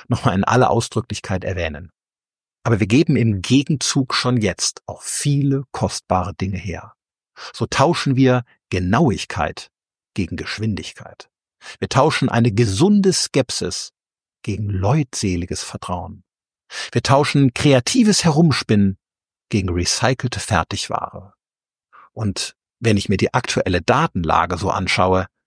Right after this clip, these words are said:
bin ich mir nicht sicher, ob sich jedes dieser Tauschgeschäfte für uns Menschen wirklich lohnt. Denn wer sich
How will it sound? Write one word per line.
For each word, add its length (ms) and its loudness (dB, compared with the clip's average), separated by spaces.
bin 120 0
ich 160 -2
mir 100 2
nicht 280 0
sicher, 340 0
ob 140 -10
sich 240 -6
jedes 480 0
dieser 300 0
Tauschgeschäfte 840 -4
für 160 -4
uns 220 -2
Menschen 580 -2
wirklich 420 -2
lohnt. 480 -4
Denn 200 4
wer 140 2
sich 160 0